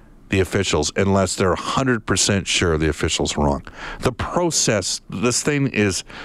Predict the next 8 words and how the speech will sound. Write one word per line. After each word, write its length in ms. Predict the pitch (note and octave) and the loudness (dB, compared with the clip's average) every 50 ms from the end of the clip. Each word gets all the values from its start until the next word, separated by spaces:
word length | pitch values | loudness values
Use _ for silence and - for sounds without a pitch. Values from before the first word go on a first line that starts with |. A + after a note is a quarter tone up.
| - - - - - - - - - - - - - - - - | -16 -16 -18 -20 -20 -20 -20 -20 -20 -20 -20 -20 -20 -20 -6 -4
it's 180 | - - - - | -4 -2 -2 -4
flawed. 560 | - - - B2+ A2+ G#2 F2+ D2 D2 - - - - - - - - - - - - - - - - - - - - - - - - - - - - - | -4 -2 0 2 2 2 2 0 -2 -6 -10 -16 -20 -20 -20 -20 -20 -20 -20 -20 -20 -20 -20 -20 -20 -20 -20 -20 -20 -18 -14 -8 -6 -4 -2 -2 -2 0
'Cause 220 | - - B2+ A#2+ | 2 2 2 2
I'm 160 | C#3+ C#3 D3 | 2 2 2
not 280 | D#3 F3 F#3 F3+ E3+ - | 2 2 2 0 0 0
sure 460 | - - - - - D#3+ E3+ D#3+ D3 | 0 0 2 2 2 2 4 4 4
they're 160 | C3 A#2 A2+ | 4 4 2
really 640 | A2 G2+ G#2 A#2 B2+ D#3 D#3+ D3+ D3 C3+ A#2+ - | 2 2 2 2 4 4 4 4 4 2 2 0